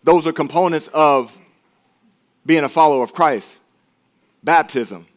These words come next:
teaching. Oftentimes we, we look at this verse, and as I alluded to at the outset, is we automatically think of, "I gotta go share the gospel."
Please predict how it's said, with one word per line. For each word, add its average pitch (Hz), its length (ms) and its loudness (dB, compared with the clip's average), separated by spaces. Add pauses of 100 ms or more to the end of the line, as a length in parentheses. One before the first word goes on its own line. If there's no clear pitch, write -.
(1300)
teaching. 156 500 -8 (1900)
Oftentimes 143 540 -2
we, 139 300 -6
we 135 140 -8
look 156 240 -2
at 139 80 -6
this 123 140 -6
verse, 147 320 -2
and 127 100 -10
as 123 120 -8
I 123 100 2
alluded 139 320 -4
to 135 120 -4
at 127 80 -4
the - 80 -8
outset, 127 480 2
is 123 200 -2
we 127 160 -6
automatically 135 540 0
think 127 260 -8
of, 113 260 -4 (580)
"I - 60 -4
gotta 151 140 2
go 127 60 -2
share 110 200 -6
the 101 60 -12
gospel." 127 400 0